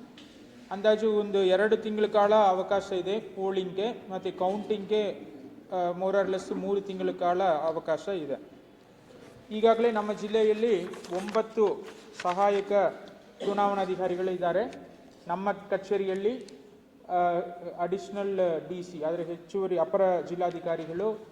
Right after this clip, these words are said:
ಆ, ಒಬ್ಬ ಸಹಾಯಕ ಚುನಾವಣಾಧಿಕಾರಿಯಾಗಿ ಕ-, ಕ-, ಕೆಲಸ ನಿರ್ವಹಿಸ್ತಾರೆ. ಅದರೊಂದಿಗೆ ಎಂಟು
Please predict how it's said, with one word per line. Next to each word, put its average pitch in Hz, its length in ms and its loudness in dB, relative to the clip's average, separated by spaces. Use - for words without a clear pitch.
ಆ, - 40 -6
ಒಬ್ಬ 160 540 0
ಸಹಾಯಕ 170 500 -2
ಚುನಾವಣಾಧಿಕಾರಿಯಾಗಿ 156 1160 -4
ಕ-, 151 320 -6
ಕ-, 151 260 -6
ಕೆಲಸ 165 260 -8
ನಿರ್ವಹಿಸ್ತಾರೆ. 151 920 -6
ಅದರೊಂದಿಗೆ 208 540 2
ಎಂಟು 220 800 2